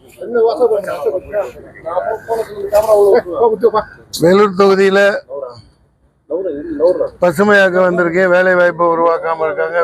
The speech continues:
வேலை வாய்ப்பை உருவாக்குவேன். நேத்து அந்த கே வி குப்பம்ங்கிற ஒரு பகுதியில, மேனாகம் குப்பமா, கொண்டாங்க, நீட்ட நோட்டுங்க. ஒரு மாட்டு ஆஸ்பத்திரி இல்லைன்னு கதறாங்க.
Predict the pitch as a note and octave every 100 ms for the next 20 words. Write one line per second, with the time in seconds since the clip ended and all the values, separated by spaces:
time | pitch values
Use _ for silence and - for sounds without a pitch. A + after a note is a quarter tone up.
0 | E3 E3 E3 D#3+ D3+ D#3 D#3 D3+ D3 D#3
1 | D#3+ _ _ _ - - - _ _ -
2 | - D#3+ F3 E3+ E3 E3 E3 D#3+ D#3+ D#3
3 | D#3+ D#3 - E3+ G3 G3+ F3+ E3+ F3 F3
4 | E3+ E3 D3+ E3 D#3+ E3 E3 F3 - _
5 | _ _ - - - _ _ _ _ _
6 | _ - E3 F#3 F3 E3+ - C3 D#3 D#3+
7 | D#3+ C#3 - _ _ _ - E3+ E3 D#3+
8 | F3 E3+ E3 D#3+ D#3+ D#3+ D3 - _ _
9 | _ _ _ _ _ _ - - - -
10 | - - E3 D#3+ E3 G3 F#3 G#3+ G3 F#3
11 | F3 F3 D#3 F3 D3+ E3+ D#3 E3 E3 D#3+
12 | E3 D#3 E3 E3+ E3 E3 D#3 C#3+ D#3+ D#3+
13 | D#3+ D#3 D3+ D3